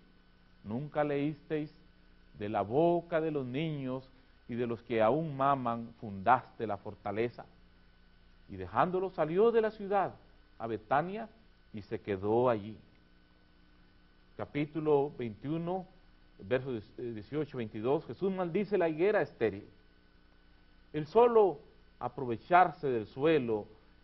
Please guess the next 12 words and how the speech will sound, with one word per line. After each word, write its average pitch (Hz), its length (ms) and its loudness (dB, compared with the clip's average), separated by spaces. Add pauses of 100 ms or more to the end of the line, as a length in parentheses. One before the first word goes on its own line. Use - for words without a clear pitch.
y 104 80 -10
no 147 240 2
producir 127 600 -2
fruto 139 480 -4
es 123 120 -10
algo 165 300 -2
serio. 170 360 -10 (880)
Esto 214 440 6
es 185 400 4 (200)
la 110 120 -4
única 156 420 0
vez 135 240 6